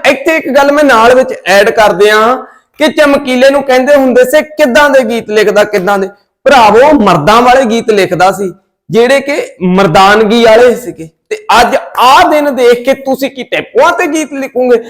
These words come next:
ਜਾਂ ਹੁਣ ਦੇ ਜੇ ਗੀਤਕਾਰਾਂ ਨੂੰ ਕੀ ਲਿਖਣਾ ਪਊਗਾ, "ਟੈਂਪੂ ਛੱਡ ਗਿਆ ਜਾਂ ਸਟੂਲਾ ਫੜ ਲਿਆ?" ਕਿ ਹਾਲਾਤ ਇਹ ਆ ਗਏ, ਲੋਕ ਕਹਿੰਦੇ, "ਉਹ ਯਾਰ, ਹੁਣ ਹੀਰੋ ਐਕਟਰਾਂ ਦੀ ਤਾਂ ਸਾਨੂੰ ਟੈਂਪੂ ਸਟੂਲੇ ਦੇਖਣੇ ਪੈਣਗੇ ਫਿਲਮਾਂ 'ਚ।"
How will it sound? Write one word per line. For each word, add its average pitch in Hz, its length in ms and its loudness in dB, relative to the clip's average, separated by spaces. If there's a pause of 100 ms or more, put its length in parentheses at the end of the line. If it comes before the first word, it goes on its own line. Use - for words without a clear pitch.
(220)
ਜਾਂ 254 160 2
ਹੁਣ 214 320 0
ਦੇ 247 160 2
ਜੇ 247 140 0
ਗੀਤਕਾਰਾਂ 240 500 0
ਨੂੰ 247 100 -2
ਕੀ 240 120 -14
ਲਿਖਣਾ 220 320 -2
ਪਊਗਾ, 220 280 -2
"ਟੈਂਪੂ 214 380 -6
ਛੱਡ 208 320 -6
ਗਿਆ 247 220 2
ਜਾਂ 254 240 0 (400)
ਸਟੂਲਾ 220 480 2
ਫੜ 214 260 0
ਲਿਆ?" 214 240 2
ਕਿ - 380 -2
ਹਾਲਾਤ 208 460 2
ਇਹ 247 340 0
ਆ 262 100 4
ਗਏ, 302 120 2
ਲੋਕ 247 380 2
ਕਹਿੰਦੇ, 262 380 0 (380)
"ਉਹ 294 60 2
ਯਾਰ, 269 340 4
ਹੁਣ 277 220 2
ਹੀਰੋ 233 580 2
ਐਕਟਰਾਂ 254 420 0
ਦੀ 262 120 -4
ਤਾਂ 262 220 -6
ਸਾਨੂੰ 247 340 -2
ਟੈਂਪੂ 214 320 -6
ਸਟੂਲੇ 220 520 -2
ਦੇਖਣੇ 330 340 -4
ਪੈਣਗੇ 302 380 -6
ਫਿਲਮਾਂ 254 380 -2
'ਚ।" 262 40 -20